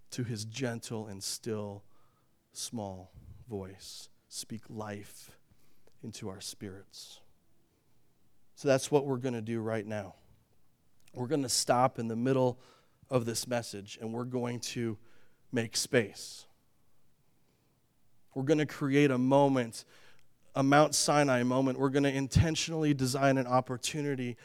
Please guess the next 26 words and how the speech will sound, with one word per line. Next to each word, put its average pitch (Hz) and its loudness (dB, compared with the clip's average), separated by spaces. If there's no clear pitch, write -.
to 147 0
get 139 6
up 131 0
and 117 -6
eat 123 -6
the 113 -10
bread 107 -10
and 127 -6
to 123 -6
sit - 2
at 143 -6
the 127 -6
table 135 0
with 127 -6
Jesus 113 -6
and 123 -8
have 143 -2
communion 135 0
with 127 -2
him 135 -2
and 120 -6
have 123 -10
fellowship 139 -2
with 131 -4
him. 98 -10
There's 127 -6